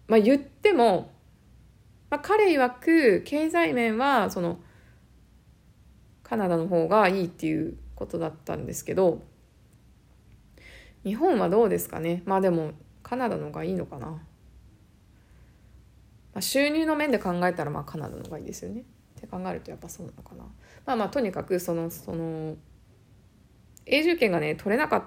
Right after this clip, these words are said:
たとしても、その、私たちはその、帰る場所が結局はあるじゃないですか。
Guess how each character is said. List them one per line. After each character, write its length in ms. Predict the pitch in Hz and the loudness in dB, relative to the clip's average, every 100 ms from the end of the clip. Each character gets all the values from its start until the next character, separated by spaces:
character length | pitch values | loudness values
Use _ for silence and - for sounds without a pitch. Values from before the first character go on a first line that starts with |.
| - | -4
た 140 | 165 160 | -6 -4
と 100 | 170 | -6
し 120 | - | -6
て 100 | 165 | -4
も、 340 | 165 190 160 | 0 2 0
そ 120 | 156 160 | -2 -6
の、 200 | 156 147 | -6 -8
私 240 | 170 220 | -6 -4
た 100 | 247 | -2
ち 80 | 233 | 0
は 140 | 156 147 | -2 -2
そ 100 | 151 | -8
の、 140 | 143 - _ - - | -10 -14 _ -20 -10
帰 240 | - 262 | 0 2
る 80 | 170 | 2
場 100 | 160 | -2
所 160 | - 202 | -4 -4
が 100 | 202 | -2
結 200 | 180 180 | -4 -6
局 220 | 190 - | -6 -4
は 120 | - | -2
あ 60 | 175 | -2
る 80 | |
じ 80 | - | -2
ゃ 20 | |
な 80 | - | -10
い 60 | - | -12
で 80 | - | -14
す 80 | |
か。 160 | - | -14